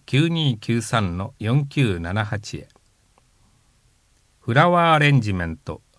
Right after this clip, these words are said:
花だよりの会。日時、第三火曜日、午前十時から正午。場所、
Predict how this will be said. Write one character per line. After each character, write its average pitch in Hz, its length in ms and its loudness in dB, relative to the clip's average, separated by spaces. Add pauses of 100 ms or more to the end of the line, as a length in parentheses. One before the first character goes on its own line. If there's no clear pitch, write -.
(120)
花 147 320 2
だ 170 120 0
よ 139 160 2
り 101 140 -2
の 120 140 -2
会。 73 260 -4 (1000)
日 135 280 0
時、 90 220 -10 (260)
第 123 220 2
三 156 280 -2
火 143 120 0
曜 120 240 0
日、 90 180 -8 (140)
午 156 120 0
前 160 240 0
十 151 260 2
時 113 100 -4
か 110 100 -2
ら 120 120 2
正 90 280 -4
午。 82 160 -16 (760)
場 107 160 2
所、 117 300 -2